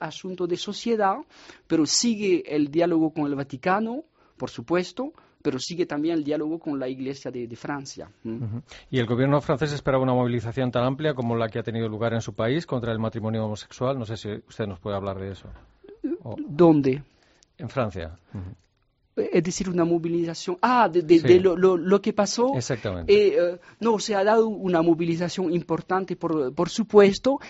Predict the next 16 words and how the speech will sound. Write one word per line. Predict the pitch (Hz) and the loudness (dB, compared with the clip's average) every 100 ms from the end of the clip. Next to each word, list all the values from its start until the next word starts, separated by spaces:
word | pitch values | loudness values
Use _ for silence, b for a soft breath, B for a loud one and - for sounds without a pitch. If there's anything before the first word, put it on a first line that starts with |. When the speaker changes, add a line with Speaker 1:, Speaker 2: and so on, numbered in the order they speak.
| B B | B B
Speaker 1:
lo | 190 226 | 6 8
que | 277 269 | 4 2
demuestra | 185 180 160 156 156 190 175 208 240 220 247 | -2 -14 -14 -14 6 6 8 4 4 4 -2
que | 240 208 | 2 2
estos | 175 175 - | 2 -4 -4
asuntos | 170 170 190 180 185 | -6 -6 -6 -6 -2
de, | 202 208 | 0 0
de | 156 147 | 0 -2
sociedad | - 165 170 156 156 | -4 -6 -2 -2 -2
son | 160 160 | -2 0
un | 151 | 0
asunto | 147 151 156 156 147 | -2 -6 -4 -4 -6
muy | - 147 156 151 | -2 0 0 0
sensible. | - 139 135 202 233 214 147 | -4 -4 -2 -2 0 0 0
Entonces, | 139 160 165 170 | 2 0 0 -2
el, | 147 | -4